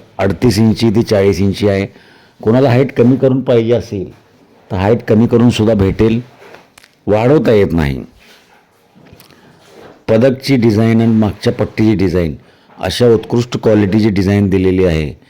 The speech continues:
ज्याला मॅचिंग एकदम उत्तम पद्धतीचं आहे. गळ्यात घातल्यानंतर जेव्हा तुम्ही मकर संक्रांतीला गळ्यात घालणार त्यावेळेला तुम्हाला लोक विचारतील, "किती तोळ्याचं बनवलं किंवा कोणत्या शॉपवरनं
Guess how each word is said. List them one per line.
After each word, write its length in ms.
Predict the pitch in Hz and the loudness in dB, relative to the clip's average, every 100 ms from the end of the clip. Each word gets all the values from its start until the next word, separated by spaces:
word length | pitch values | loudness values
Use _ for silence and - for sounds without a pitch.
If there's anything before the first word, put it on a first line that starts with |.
| _ _ - | _ _ -6
ज्याला 220 | 87 98 104 | -2 0 2
मॅचिंग 500 | 98 98 104 117 117 - - - - - | 2 0 0 0 0 -4 -18 -18 -16 -12
एकदम 280 | 101 98 127 | -8 -4 -2
उत्तम 380 | 120 - - 139 | -2 -4 -2 0
पद्धतीचं 580 | 123 104 98 92 90 95 | 0 0 0 0 -2 -2
आहे. 240 | 76 67 - - - - - - 104 | -2 -6 -10 -16 -14 -14 -16 -10 -2
गळ्यात 260 | 113 139 | 2 2
घातल्यानंतर 760 | 131 107 98 113 110 101 95 95 - - - 69 | 2 -2 -2 0 0 0 -2 -6 -6 -14 -18 -4
जेव्हा 200 | 98 107 | 0 0
तुम्ही 240 | 98 113 | 2 2
मकर 240 | 107 98 107 | 2 0 -4
संक्रांतीला 640 | 101 101 101 104 95 107 | -2 -2 0 0 0 -2
गळ्यात 320 | 101 101 104 | 0 2 2
घालणार 400 | 95 80 85 87 62 - - - - - - - - - | 0 -2 -2 -4 -6 -16 -20 -20 -20 -20 -20 -20 -8 -2
त्यावेळेला 400 | 104 110 117 120 - - - - - - 120 | 2 4 2 0 -6 -20 -20 -20 -20 -6 0
तुम्हाला 300 | 113 127 131 | 2 4 4
लोक 320 | 123 113 131 | 4 2 2
विचारतील, 760 | 117 104 120 117 92 95 73 - - - - - - - - | 2 2 0 0 0 -4 -4 -12 -20 -20 -20 -20 -20 -20 -10
"किती 220 | 107 131 | -2 -2
तोळ्याचं 480 | 127 120 117 120 110 | 2 4 4 4 2
बनवलं 420 | 101 95 87 73 - - - - - | 2 0 -2 -4 -10 -20 -20 -20 -14
किंवा 400 | - 117 143 156 151 - - - - - | 0 2 2 2 -2 -10 -20 -20 -20 -2
कोणत्या 380 | 120 117 - - | 2 2 2 0
शॉपवरनं 600 | - 110 117 113 117 | 2 0 2 2 2